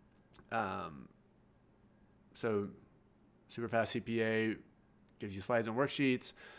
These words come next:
and Ninja Sparring, um, all of the Excel spreadsheets,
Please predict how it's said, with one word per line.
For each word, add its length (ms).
and 320
Ninja 240
Sparring, 540
um, 460
all 200
of 100
the 100
Excel 800
spreadsheets, 920